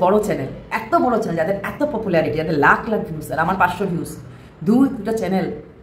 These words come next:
মাথাটা, কানটা মুছে দিতে পারলাম। হলো? কারণ সত্যের আওয়াজটা না অনেক দূর পর্যন্ত যায়।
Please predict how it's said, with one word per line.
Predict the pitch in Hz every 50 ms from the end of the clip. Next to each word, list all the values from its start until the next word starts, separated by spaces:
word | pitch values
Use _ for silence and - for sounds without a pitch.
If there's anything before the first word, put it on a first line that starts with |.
| - - - - - -
মাথাটা, | 165 170 170 208 214 202 214 208
কানটা | - - - 220 220 247 262 269 262 269 262
মুছে | 233 226 247 226 -
দিতে | 214 190 185 175
পারলাম। | - 120 123 127 123 - - - - - - - - - - - - - - - - - - - - - - - - -
হলো? | 220 240 277 - - - - - - - - -
কারণ | 175 180 180
সত্যের | - - - 302 339 330 - - - - - 330 311 294 247 214 208 -
আওয়াজটা | 190 202 214 233 240 254 247 - - 285 294
না | 311 254 - - - - - - - -
অনেক | 247 294 330 330 370 381 381 381 269 214
দূর | 190 277 285 - -
পর্যন্ত | 233 226 220 202 185
যায়। | 175 135 - -